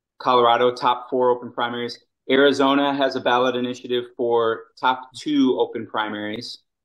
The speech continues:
Actually, it's open primaries, and then the state legislature will get to decide whether it's two, four, or <coughs> five.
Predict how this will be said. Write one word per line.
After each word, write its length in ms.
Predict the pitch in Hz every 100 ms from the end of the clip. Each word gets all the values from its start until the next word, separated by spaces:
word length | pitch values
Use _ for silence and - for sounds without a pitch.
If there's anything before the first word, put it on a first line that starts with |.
| _ _ _ _ _ _ _ _
Actually, 340 | 131 123 156 143
it's 120 | 143
open 380 | 151 147 147 143
primaries, 500 | 160 151 147 143 131
and 160 | 135
then 140 | 131 127
the 100 | 120
state 300 | - 143 135
legislature 500 | 131 - 131 120 120
will 140 | 113
get 180 | 113 117
to 80 | 135
decide 420 | 110 - 113 113
whether 220 | 110 110
it's 180 | 110 -
two, 640 | - - 135 131 127 127 - _ _ _ -
four, 300 | 139 123 -
or 240 | - 170 -
<coughs> 40 |
five. 260 | 110 -